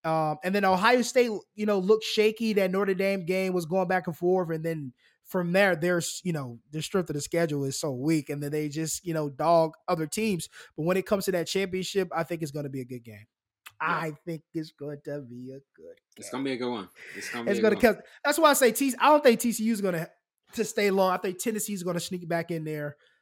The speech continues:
Speaker 1: Um, ah, yeah, I just feel Tennessee's gonna sneak back in there. It's gonna be a rematch. I just, I,
Speaker 2: You think
Speaker 1: I
Speaker 2: so?
Speaker 1: just, yeah, I, I feel it.
Speaker 2: Mm.
Speaker 1: That's what I feel. It's gonna be, it gotta be a rematch.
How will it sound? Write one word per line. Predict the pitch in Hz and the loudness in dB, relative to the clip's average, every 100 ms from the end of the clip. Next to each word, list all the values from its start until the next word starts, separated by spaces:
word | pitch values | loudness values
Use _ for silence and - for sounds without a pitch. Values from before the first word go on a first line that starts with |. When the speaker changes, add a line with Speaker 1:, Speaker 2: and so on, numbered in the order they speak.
| _ - | _ -6
Speaker 1:
Um, | 156 151 143 139 135 131 _ _ _ _ _ _ _ _ _ - | -4 -4 -6 -8 -10 -16 _ _ _ _ _ _ _ _ _ -4
ah, | 196 | 0
yeah, | 190 170 | 0 0
I | 185 | -2
just | 190 - | -6 -2
feel | 202 175 | 0 0
Tennessee's | - 175 190 165 | -2 -6 -6 -10
gonna | 147 | -10
sneak | - 160 160 | -10 -12 -10
back | 139 170 | -10 -8
in | 151 | -10
there. | 123 | -10
It's | 143 | -12
gonna | 147 139 | -10 -10
be | 131 | -10
a | |
rematch. | 123 151 123 107 - - _ _ _ _ _ - | -10 -10 -10 -14 -20 -20 _ _ _ _ _ -10
I | 165 | -8
just, | 151 165 - - | -4 -6 -8 -6
I, | 143 | -6
Speaker 2:
You | 147 | -4
think | 117 147 | -2 -2
Speaker 1:
I | |
Speaker 2:
so? | 120 | 0
Speaker 1:
just, | 180 170 - _ - | -2 -6 -12 _ -4
yeah, | 185 170 160 147 | 0 0 -2 -6
I, | 156 | -8
I | |
feel | - 208 165 | -2 0 0
it. | 120 _ _ _ _ - | -6 _ _ _ _ -20
Speaker 2:
Mm. | 175 - _ | -20 -20 _
Speaker 1:
That's | 147 - | -12 -6
what | 170 | -4
I | 160 | -4
feel. | - 160 123 | -6 -8 -8
It's | 139 | -8
gonna | 160 156 | -6 -6
be, | 147 151 | -6 -6
it | 131 143 | -6 -8
gotta | 156 160 | -8 -6
be | 151 | -6
a | |
rematch. | 143 131 113 - - | -6 -8 -12 -18 -20